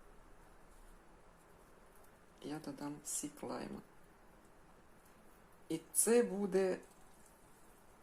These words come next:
<laughs> не знаю, що буде. Зараз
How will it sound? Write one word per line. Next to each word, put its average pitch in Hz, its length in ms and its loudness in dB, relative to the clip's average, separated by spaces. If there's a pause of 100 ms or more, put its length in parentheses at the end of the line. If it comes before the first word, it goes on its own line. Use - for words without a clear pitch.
(840)
<laughs> - 560 -4
не 202 220 8
знаю, 151 280 10
що - 180 6
буде. 147 260 4
Зараз 180 440 8